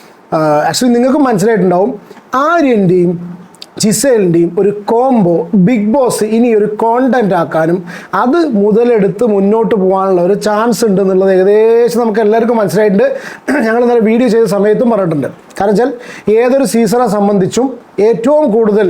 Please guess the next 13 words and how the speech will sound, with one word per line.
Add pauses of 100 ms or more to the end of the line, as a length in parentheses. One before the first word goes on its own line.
(120)
വിൽക്കപ്പെടുന്ന
ഒരു
കോണ്ടന്റ്
ആണ് (460)
ലവ്
ട്രാക്ക് (240)
അല്ലെങ്കിൽ (500)
so (200)
called, (680)
ആ, (540)
കുൽസിതം. (240)
ഏ? (600)
അപ്പൊ